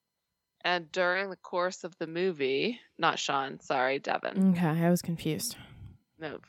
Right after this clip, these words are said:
Speaker 1: she talks to Devin, and when they get back together, it turned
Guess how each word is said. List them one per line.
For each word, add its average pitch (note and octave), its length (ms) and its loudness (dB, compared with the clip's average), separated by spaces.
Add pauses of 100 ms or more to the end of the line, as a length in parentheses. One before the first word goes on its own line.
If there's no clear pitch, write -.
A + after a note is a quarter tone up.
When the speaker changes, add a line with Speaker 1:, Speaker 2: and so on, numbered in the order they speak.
Speaker 1:
she - 160 -14
talks F3 380 0
to - 60 -18
Devin, C#3+ 480 0 (380)
and F3+ 100 -4
when F3+ 140 4
they F3+ 120 2
get F#3+ 220 -2
back A3+ 220 -2
together, D#3+ 520 0 (100)
it - 160 -10
turned B3 500 -4